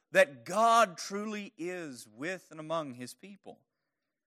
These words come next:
Now, we see, we see portrayals of this throughout the Old Testament. God said He would dwell among His people in the Old Testament by means of the tabernacle, when He made them make the tabernacle and the temple. What was the purpose of that?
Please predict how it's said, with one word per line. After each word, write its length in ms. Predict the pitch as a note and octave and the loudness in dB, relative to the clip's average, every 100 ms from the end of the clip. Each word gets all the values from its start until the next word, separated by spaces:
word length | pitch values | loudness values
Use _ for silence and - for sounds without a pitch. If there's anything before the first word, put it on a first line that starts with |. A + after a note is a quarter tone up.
| _ _ | _ _
Now, 120 | C#3+ F3 | 2 2
we 120 | A3 | 4
see, 360 | - G#3 G3+ - | 2 2 0 -4
we 100 | F#3+ | -4
see 180 | - G#3 | -4 -4
portrayals 580 | E3+ D3+ E3+ F3 E3 | -4 -4 4 4 4
of 100 | C#3+ | 2
this 180 | C3 C3 | -4 -4
throughout 180 | D3+ D3 | -2 -2
the 60 | C3+ | -2
Old 140 | C3 | 0
Testament. 440 | F#3+ G3+ C3+ A2+ | 4 4 2 -2
God 260 | C#3 F3+ F3 | 4 6 6
said 220 | - F3+ | 0 -2
He 80 | E3+ | 0
would 180 | D3+ C3 _ _ C3 | -2 -4 _ _ -16
dwell 340 | C3+ D#3 E3 | 0 6 6
among 260 | D#3+ D#3+ D#3+ | 6 0 0
His 180 | D3+ - | -2 -4
people 580 | - G#3 G3+ D3 A#2+ - _ - | -6 -6 -4 -2 -2 -4 _ -8
in 80 | D3+ | 0
the 80 | |
Old 160 | E3+ E3 | 2 2
Testament 420 | F#3 F#3 E3+ C#3+ | 4 4 2 -2
by 120 | D3 | 0
means 280 | D#3 E3 E3+ | 0 0 -4
of 100 | D#3 | -4
the 60 | D3+ | -6
tabernacle, 720 | - E3+ F#3+ D#3+ C3 A2 A2 | -6 -4 -2 0 -2 -4 -6
when 100 | B2+ | -4
He 80 | C#3 | 0
made 240 | D#3+ E3+ | 2 2
them 180 | D#3 D3 _ - | -2 -4 _ -2
make 240 | C#3+ E3+ | 0 0
the 80 | D3+ | -4
tabernacle 720 | C3 D#3+ F#3 D#3+ D3 B2+ C3 | -10 -4 -2 -2 -2 -4 -6
and 80 | C#3 | -6
the 20 | |
temple. 340 | F#3 F#3 C3+ B2+ | -4 -6 -6 -6
What 100 | A3 | -4
was 80 | G3+ | -6
the 60 | |
purpose 420 | - F#3 F3+ E3 | -4 -4 -4 -8
of 160 | C#3 G#2+ | -12 -4
that? 240 | A2+ G2 | -4 -4